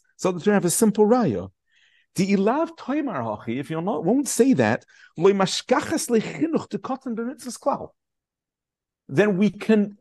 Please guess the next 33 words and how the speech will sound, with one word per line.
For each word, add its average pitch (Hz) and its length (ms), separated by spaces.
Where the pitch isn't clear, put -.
dismiss 233 580
the 220 100
entire 226 460
concept 233 420
of 160 100
chinuch, 220 240
of 180 100
mitzvahs 202 300
klal. 143 280
Why? 101 400
Leman 214 500
da'amar 160 320
beperek 147 420
dal 151 240
de 143 100
Rosh 147 220
Hashanah 156 320
mitzvahs 151 500
tzrichas 156 440
kavana. 147 840
We 139 100
learned 202 280
about 156 260
that 135 120
in 151 80
the 147 60
Tosfos 147 360
on 147 100
Daf 147 160
Lamed 147 240
Tes 151 220
in 143 80
Sukkah, - 380